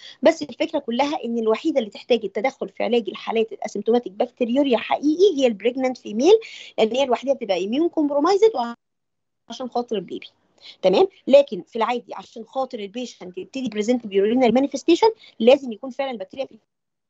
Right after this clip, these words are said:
اليورين معدية الرقم اللي احنا قلنا عليه اللي هو عشرة أس خمسة بكتيريا بالملي.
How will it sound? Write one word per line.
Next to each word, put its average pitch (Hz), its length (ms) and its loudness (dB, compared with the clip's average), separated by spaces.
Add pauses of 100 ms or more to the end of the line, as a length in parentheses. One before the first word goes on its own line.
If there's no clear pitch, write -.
(100)
اليورين 330 320 -4
معدية 226 680 -4 (1080)
الرقم - 160 -10
اللي 196 100 -12
احنا 208 220 -10
قلنا 202 200 -2
عليه 208 100 -6
اللي 226 100 2
هو 214 40 6
عشرة 220 260 2
أس 220 140 -16
خمسة 233 240 -8
بكتيريا 226 280 -12
بالملي. 339 320 -4